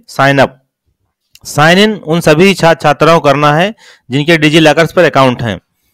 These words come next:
अगर आपका अकाउंट डिजी लॉकर पर नहीं है तो आपको यहाँ साइन अप करना पड़ेगा। जैसे आप साइन अप पर क्लिक करेंगे तो साइन अप पर क्लिक करने से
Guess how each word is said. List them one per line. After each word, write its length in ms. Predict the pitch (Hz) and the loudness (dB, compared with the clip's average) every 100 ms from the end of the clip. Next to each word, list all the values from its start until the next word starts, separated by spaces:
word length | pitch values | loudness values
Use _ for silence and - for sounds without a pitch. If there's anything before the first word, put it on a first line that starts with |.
| _ | _
अगर 160 | 127 143 | -2 0
आपका 240 | 160 165 | 0 0
अकाउंट 260 | 143 156 156 | 0 -2 -2
डिजी 180 | 151 151 | 0 0
लॉकर 260 | 143 160 | 0 0
पर 120 | 139 | -2
नहीं 300 | 139 123 156 | -2 -2 -2
है 140 | 147 170 | -2 0
तो 120 | 170 | 2
आपको 220 | 156 156 | 0 0
यहाँ 80 | 170 | -6
साइन 260 | - 139 135 | -2 -2 -2
अप 100 | - | -4
करना 240 | 110 104 | -4 -4
पड़ेगा। 360 | - 95 90 90 _ _ _ _ 127 | -6 -6 -6 -12 _ _ _ _ -8
जैसे 160 | 127 | 0
आप 120 | 180 | 0
साइन 240 | 170 147 160 | 0 -2 -2
अप 100 | 165 | -2
पर 80 | 170 | -4
क्लिक 260 | 160 160 | -4 -2
करेंगे 400 | 139 123 120 165 202 - _ _ | -2 -2 0 -2 -4 -12 _ _
तो 40 | |
साइन 280 | - 147 156 | -6 -2 0
अप 100 | 185 | 0
पर 80 | 190 | -2
क्लिक 280 | 170 180 185 | -2 -4 0
करने 260 | 151 160 | 0 0
से 240 | 160 190 | 0 -2